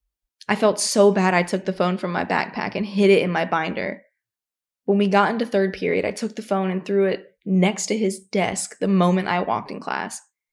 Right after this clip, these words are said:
He found it and thought he left it under the desk. He told my homeroom teacher and she apologized. Lucas looked at me with hatred in his eyes, and after that, we were never friends again.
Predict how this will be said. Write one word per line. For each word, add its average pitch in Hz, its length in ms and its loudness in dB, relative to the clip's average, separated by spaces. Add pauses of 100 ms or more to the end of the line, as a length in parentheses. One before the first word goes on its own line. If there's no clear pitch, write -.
(260)
He - 140 -8
found 208 400 2
it 247 320 -2
and 202 120 0
thought 202 200 0
he 220 80 -6
left 196 300 -4
it 185 100 -4
under 185 180 -2
the 185 120 -10
desk. - 480 -6 (760)
He 208 140 -6
told 226 240 0
my 285 120 0
homeroom 202 360 2
teacher 185 280 -6
and - 120 -8
she - 100 -6
apologized. - 720 -10 (720)
Lucas 233 400 2
looked 214 180 -2
at - 60 -6
me 196 120 -2
with 220 120 -4
hatred 202 340 0
in 107 100 -6
his 113 120 -10
eyes, - 400 -4 (360)
and 175 100 -4
after 190 240 2
that, 180 440 0 (280)
we 208 160 0
were 190 120 0
never - 240 -4
friends - 280 -10
again. - 400 -12